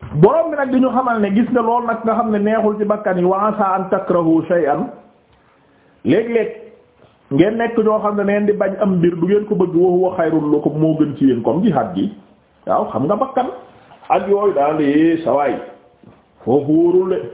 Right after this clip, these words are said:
<laughs> sa waay, loolu daraa ci wóorul, foofu boo demee da ngay faatu te be-, dundu benn la, yoonu jàmm soriwul, ah, waaw.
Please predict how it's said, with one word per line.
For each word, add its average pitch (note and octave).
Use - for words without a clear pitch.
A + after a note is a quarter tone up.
<laughs> -
sa D3
waay, G3+
loolu F3
daraa E3+
ci F3+
wóorul, D#3+
foofu C3+
boo C#3+
demee F3
da D3+
ngay E3+
faatu F#3
te E3+
be-, D#3
dundu E3+
benn F#3+
la, F#3+
yoonu E3
jàmm G3+
soriwul, G#3
ah, G3+
waaw. -